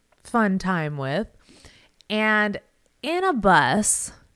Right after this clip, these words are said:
you have a very small area that you have to share with other people. And I got up in the middle of the night to get something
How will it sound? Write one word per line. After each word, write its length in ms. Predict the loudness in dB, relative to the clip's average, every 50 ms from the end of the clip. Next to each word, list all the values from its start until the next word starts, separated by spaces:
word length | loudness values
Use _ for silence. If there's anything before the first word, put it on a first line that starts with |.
| _ _ _
you 280 | 2 4 6 6 4
have 560 | 4 2 2 2 2 2 2 2 0 -2 -4 -8 -8
a 140 | -4 -2 -2
very 380 | -2 -2 -4 -4 -4 -4 -4 -6
small 640 | -6 -8 -10 -12 -8 -8 -6 -6 -4 -4 -6 -6 -4
area 680 | -4 -2 -2 -2 -2 -2 -4 -4 -6 -6 -10 -12 -12 -14 _
that 120 | -10 -8 -6
you 100 | -4 -4
have 100 | -4 -6
to 100 | -8 -10
share 460 | -8 -8 -6 -4 -2 0 0 2 2
with 160 | 2 0 0
other 260 | 0 -2 0 0 -2
people. 640 | -2 -2 -4 -6 -6 -6 -6 -8 -10 -10 -12 -14 -18 _ _ -20 _ _ _ _ -20 -20 -20 -20 -20 _ _ _ _ _ -8
And 800 | -4 -2 -2 0 0 0 0 0 0 0 -2 -2 -4 -6 -10 -12 _ _ _ _ _ -4
I 320 | 0 2 2 2 2 0
got 260 | 2 2 4 4 4
up 240 | 4 4 2 2 0
in 140 | -4 -2 -2
the 60 | 0
middle 200 | 0 2 2 2
of 80 | 2 0
the 80 | -2
night 220 | -2 -4 -4 -6 -6
to 80 | -8
get 260 | -6 -4 -4 -4 -4 -6
something 640 | -10 -12 -12 -12 -12 -12 -10 -10 -8 -10 -10 -12